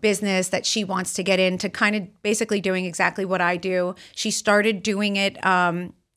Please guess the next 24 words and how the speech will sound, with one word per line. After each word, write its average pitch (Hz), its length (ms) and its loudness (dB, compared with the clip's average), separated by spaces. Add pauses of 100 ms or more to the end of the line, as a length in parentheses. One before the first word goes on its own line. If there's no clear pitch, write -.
a 220 80 -2
couple 262 240 -2
years 208 300 0
ago, 208 220 0
I 202 80 2
guess. 202 200 0
She's - 160 -6
been 202 120 -6
doing 196 240 0
it 190 120 -4
for 180 320 2 (280)
a 294 60 2
minute, 240 360 4
but 247 140 0
she 254 100 0
wanted 220 300 2
to 220 120 -2
elevate 196 460 4
it. 196 220 4
I 185 80 0
took 196 220 -4
her 196 100 2
with 185 200 -2
me, 185 300 0